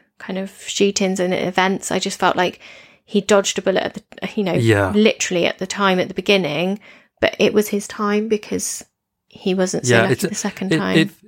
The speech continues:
Speaker 2: it feels so cruel to say it, but with, um, it does sometimes feel, it does feel like those Final Destination films that somebody has very fortunately got away with their, their life in a, in something awful,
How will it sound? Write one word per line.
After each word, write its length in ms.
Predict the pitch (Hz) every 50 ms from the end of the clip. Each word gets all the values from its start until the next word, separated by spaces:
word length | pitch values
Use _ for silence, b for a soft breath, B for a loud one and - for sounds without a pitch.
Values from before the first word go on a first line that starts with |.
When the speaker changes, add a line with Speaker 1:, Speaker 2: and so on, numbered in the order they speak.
| - _ -
Speaker 2:
it 120 | - - 143
feels 320 | - - 165 165 160 -
so 160 | - 156 139
cruel 260 | 135 - 139 131 120
to 100 | 110 -
say 300 | - - - 131 131 131
it, 220 | 123 - - - -
but 180 | 131 120 123
with, 400 | 131 123 123 120 113 113 - -
um, 260 | 127 123 120 120 120 117 131
it 180 | 139 135 131
does 220 | - 143 147 143 -
sometimes 580 | - 156 143 143 - - 143 139 135 131 -
feel, 360 | - - 156 151 147 123 107 113
it 100 | - -
does 220 | - 127 117 -
feel 260 | - - 147 147 139
like 220 | 117 110 120 127 123
those 200 | 113 107 104 -
Final 300 | - 123 117 117 113 110
Destination 680 | - 113 - - - 120 120 117 120 117 - 123 110
films 500 | - - 117 107 107 104 104 104 - -
that 260 | - 117 113 120 B B B B B B B B B
somebody 400 | - - 139 127 127 127 123 123
has 100 | 120 107
very 240 | - 123 120 120 117
fortunately 640 | - - - 123 - - - 131 123 127 127 117 113
got 180 | - 127 127
away 280 | 123 117 117 113 110 110
with 180 | 113 113 -
their, 360 | - 120 120 113 113 113 117 117 -
their 140 | - 117 110
life 480 | 110 113 123 123 123 110 110 107 - -
in 140 | 120 113
a, 220 | 113 113 113 120 123
in 240 | - - 123 113 -
something 360 | - 131 117 110 117 113 113
awful, 720 | 117 120 117 113 - - - 65 - - - 127 123